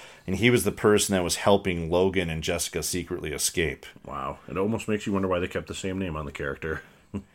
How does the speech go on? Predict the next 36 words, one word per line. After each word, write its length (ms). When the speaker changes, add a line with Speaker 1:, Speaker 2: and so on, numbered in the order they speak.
Speaker 1:
You 100
know, 160
so, 260
I 80
mean, 160
they 100
completely 720
changed 440
everything, 440
and 100
I 80
guess 240
that 160
was 180
why 200
it 80
took 180
so 220
long 320
for 100
this 180
movie 200
to 40
get 140
made, 260
is 120
they 80
had 100
so 220
many 180
fights 380
about 240
what 180
to 80
change 560
and 220